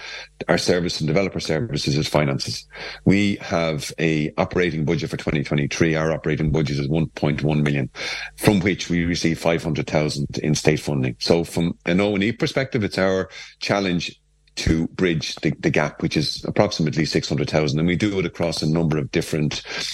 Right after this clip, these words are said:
fundraising campaigns and awareness campaigns. So f-, from our perspective, if, if any of, of your listeners that is, and in particular those that would have an affinity to the Defence Forces, be it through service or famil-, familial connections, that family members,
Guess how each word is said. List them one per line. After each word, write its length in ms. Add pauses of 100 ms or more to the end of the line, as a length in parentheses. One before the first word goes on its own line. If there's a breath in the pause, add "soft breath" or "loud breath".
fundraising 500
campaigns 520
and 80
awareness 320
campaigns. 560 (420 loud breath)
So 320 (100)
f-, 220
from 140
our 140
perspective, 580
if, 160
if 160
any 220
of, 120 (100)
of 140
your 120
listeners 500 (240)
that 200
is, 220
and 300
in 80
particular 340
those 280
that 100
would 160
have 240
an 80
affinity 440
to 120
the 100
Defence 320
Forces, 380
be 160
it 100
through 120
service 520 (380 loud breath)
or 80
famil-, 480
familial 400
connections, 560
that 100
family 320
members, 460